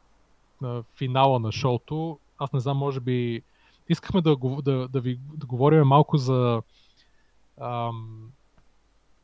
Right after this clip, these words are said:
лудостта на Амазон и то така през призмата на патентите, които те са получили, за които са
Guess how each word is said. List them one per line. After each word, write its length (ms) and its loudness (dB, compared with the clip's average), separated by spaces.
лудостта 560 2
на 100 6
Амазон 640 2
и 80 -8
то 420 2
така 180 -4
през 200 -4
призмата 440 6
на 120 4
патентите, 720 2
които 260 -4
те 440 -2
са 140 -2
получили, 480 0
за 80 -6
които 300 -10
са 460 -6